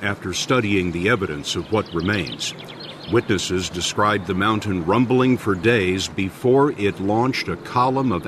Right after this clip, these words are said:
ash and rock twelve miles high, which fell back as hell on earth. The wind came shooting down the sides of the mountain at more than two hundred miles an hour.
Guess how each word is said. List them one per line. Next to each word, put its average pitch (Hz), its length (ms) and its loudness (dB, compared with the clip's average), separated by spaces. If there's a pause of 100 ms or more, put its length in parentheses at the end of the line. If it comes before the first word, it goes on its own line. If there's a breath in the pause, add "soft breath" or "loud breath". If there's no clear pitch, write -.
ash 117 360 -2
and 82 200 -6
rock 110 300 2 (240)
twelve 131 500 2
miles 127 460 0
high, 82 360 -2 (460 loud breath)
which - 260 -4
fell 101 280 2
back 113 400 0 (460)
as 76 220 -2
hell 92 280 0
on 95 180 2
earth. - 440 -4 (1120)
The 110 100 2
wind 120 340 4
came 110 240 -4
shooting 110 380 2
down 101 240 2
the 92 80 -2
sides 101 380 2
of 87 60 -6
the 85 80 -6
mountain 107 460 0 (340 loud breath)
at 110 200 0
more 120 240 2
than 113 180 0
two 143 320 0
hundred 90 560 0
miles 95 460 2
an 101 80 -2
hour. 101 380 0